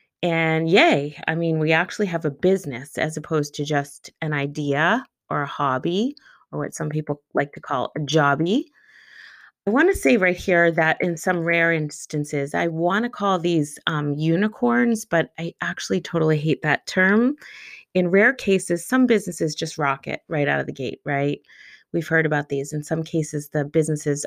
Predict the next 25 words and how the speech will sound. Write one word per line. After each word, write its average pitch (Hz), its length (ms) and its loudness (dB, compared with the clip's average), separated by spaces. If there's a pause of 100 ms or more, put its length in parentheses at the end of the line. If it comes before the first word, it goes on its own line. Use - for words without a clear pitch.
are 143 240 2
actually 143 460 -2
formed 165 800 6 (460)
to 170 140 -8
meet 160 320 -4
a 160 100 -6
demand 143 480 -2
for 143 140 -10
something. 139 720 -8
Um, 147 400 -4 (340)
I 165 40 -4
recently 196 440 0
heard 165 240 2
this 147 200 0
designer, 156 800 2 (580)
what's 220 180 0
her 180 120 2
name? 147 200 4
She - 180 -2
makes 165 580 -2 (240)
handbags, 143 720 0
Rebecca 160 400 4
Minkoff, 185 680 4
I 254 100 4
think. 294 400 0